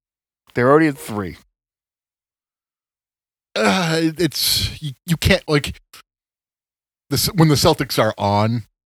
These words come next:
Speaker 2: like, they're unstoppable, but, like, you can't be on. Like, like, you're, not all your shots are gonna go in. Like, Hauser went, like, five for six in the first quarter, the,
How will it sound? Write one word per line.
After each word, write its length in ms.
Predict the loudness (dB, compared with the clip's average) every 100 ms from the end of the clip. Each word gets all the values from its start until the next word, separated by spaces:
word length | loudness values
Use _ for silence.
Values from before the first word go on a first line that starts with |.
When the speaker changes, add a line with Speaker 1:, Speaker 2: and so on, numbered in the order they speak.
| _ _
Speaker 2:
like, 180 | -6 -2
they're 140 | -2 -2
unstoppable, 840 | -4 -2 -2 -4 -4 0 0 -2 _ -8
but, 120 | -6 -4
like, 180 | -4 -2
you 60 |
can't 300 | 0 0 0
be 140 | -2 -2
on. 400 | -2 -4 -8 -10
Like, 260 | -10 -10 0
like, 280 | 0 0 -8 -6
you're, 220 | -2 0 4
not 200 | 6 6
all 160 | 6
your 80 | 2
shots 280 | 2 0 -2
are 40 |
gonna 160 | -6 -6
go 220 | -6 -8
in. 140 | -12 -16 -20 _ -6
Like, 120 | 0
Hauser 320 | 0 2 0
went, 140 | -2
like, 140 | -4 -4
five 260 | -2 -2
for 80 | -4
six 300 | -4 -6 -8
in 60 | -12
the 80 | -6
first 400 | -6 -4 -8 -6
quarter, 460 | -6 -8 -10 -14 -10
the, 160 | -10